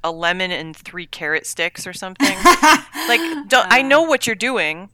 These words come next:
Speaker 1: I know what you're doing. You're trying to get attention for this unhealthy behavior that you are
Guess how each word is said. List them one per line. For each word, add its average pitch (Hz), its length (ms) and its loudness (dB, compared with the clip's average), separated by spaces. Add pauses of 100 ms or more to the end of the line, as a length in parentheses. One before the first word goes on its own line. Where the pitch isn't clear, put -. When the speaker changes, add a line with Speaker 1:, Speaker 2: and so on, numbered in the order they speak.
Speaker 1:
I 190 80 0
know 214 180 2
what 233 220 -2
you're 208 80 -6
doing. 180 320 -4
You're 170 100 -8
trying 202 300 0
to 214 40 -4
get 196 140 -4
attention 185 560 -8
for 170 160 -10
this 165 280 -8
unhealthy 180 500 -6
behavior 160 640 -8
that 147 200 -8
you 156 260 -16
are 151 400 -6